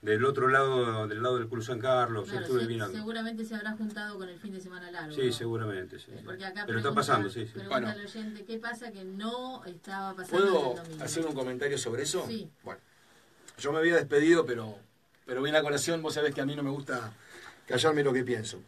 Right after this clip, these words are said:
Speaker 3: Ahí es donde viene, eh, para mí, lo que es un error de roles.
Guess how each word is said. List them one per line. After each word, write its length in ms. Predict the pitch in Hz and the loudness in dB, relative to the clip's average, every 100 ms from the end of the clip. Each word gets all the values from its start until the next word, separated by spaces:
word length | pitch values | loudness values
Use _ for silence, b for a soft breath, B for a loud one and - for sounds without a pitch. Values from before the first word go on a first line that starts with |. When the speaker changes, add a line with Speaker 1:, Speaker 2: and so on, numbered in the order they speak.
| - | 0
Speaker 3:
Ahí 160 | 165 240 | 2 4
es 60 | |
donde 240 | 226 196 156 | 4 2 4
viene, 380 | 170 180 190 190 _ b b b b _ - | 4 4 2 0 _ b b b b _ -10
eh, 200 | 143 123 123 | -2 0 2
para 220 | 123 135 | 2 4
mí, 260 | 165 202 214 _ | 6 4 0 _
lo 140 | 139 143 | -2 0
que 80 | |
es 100 | 185 | 0
un 100 | 175 | 0
error 260 | 151 160 160 | 4 6 6
de 100 | 143 | 2
roles. 500 | 131 123 110 104 | 0 0 -2 -8